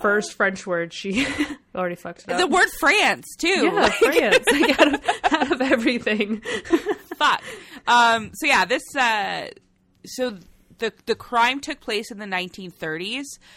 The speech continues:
Speaker 2: uh, but they, the parents met way back in, like, the nine, like, I think it was nineteen hundred where the parents met. So their mother was Clemence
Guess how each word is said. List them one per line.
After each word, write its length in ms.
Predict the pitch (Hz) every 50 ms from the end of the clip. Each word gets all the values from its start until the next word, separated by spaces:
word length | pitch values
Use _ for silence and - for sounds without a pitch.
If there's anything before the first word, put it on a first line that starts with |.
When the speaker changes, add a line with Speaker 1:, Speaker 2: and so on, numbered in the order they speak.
| _ _ _
Speaker 2:
uh, 300 | - 165 165 156 151 151
but 280 | - - 170 160 - 160
they, 420 | 156 196 190 190 190 185 180 175
the 140 | 139 156 175
parents 380 | - - 208 190 185 180 175 -
met 240 | 170 170 165 - -
way 120 | 170 160
back 260 | 156 156 151 151 -
in, 80 | 170 156
like, 160 | 151 151 - - - -
the 120 | - 160 147
nine, 200 | 147 147 143 147 _ -
like, 140 | 165 139 - -
I 80 | 165 175
think 120 | 214 240
it 20 |
was 120 | 254 208 175
nineteen 340 | 180 175 175 170 - 180 160
hundred 320 | 156 160 165 156 147 131
where 80 | 139 139
the 80 | 143 143
parents 340 | - 151 147 139 143 -
met. 240 | - 143 131 - - _ _ - - - - _
So 320 | - - 202 185 180 180
their 160 | - 196 196
mother 320 | 196 202 208 220 247 269 254
was 180 | 247 240 247
Clemence 640 | - - - 226 208 202 202 196 208 233 262 - -